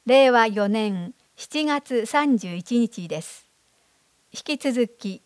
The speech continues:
認定証の交付を受けるには、改めて申請が必要です。介護保険料を納めましょう。特別な事情がないのに、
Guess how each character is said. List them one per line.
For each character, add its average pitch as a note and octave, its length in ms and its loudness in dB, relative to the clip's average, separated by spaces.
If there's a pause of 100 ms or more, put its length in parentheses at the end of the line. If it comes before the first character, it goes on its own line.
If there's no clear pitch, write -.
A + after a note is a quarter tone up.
認 D4+ 240 0
定 D4 260 2
証 B3 280 2
の A3 180 -2
交 C#4 200 6
付 - 140 -2
を C4 100 8
受 A#3+ 100 -8
け B3+ 140 2
る A3+ 100 0
に E3+ 220 -4
は、 D3+ 180 -6 (400)
改 C#4+ 400 0
め G3 140 0
て - 200 -6
申 C#4+ 280 -2
請 B3+ 280 2
が G3 160 0
必 - 300 -10
要 D#3 260 -6
で D3 140 -12
す。 - 300 -20 (1600)
介 D#4 260 0
護 D4+ 200 4
保 C4 260 -2
険 D#4+ 260 0
料 E3 300 0
を D3+ 280 -6
納 A3+ 280 0
め G#3 160 -2
ま F3+ 140 -6
し - 220 -12
ょ D3 260 -10
う。 - 60 -20 (1700)
特 C4 260 0
別 D4+ 220 0
な C4+ 160 4
事 A#3+ 160 0
情 D4+ 200 6
が C#4+ 140 2
な B3 140 2
い A3 80 0
の E3+ 120 -6
に、 D#3 240 -8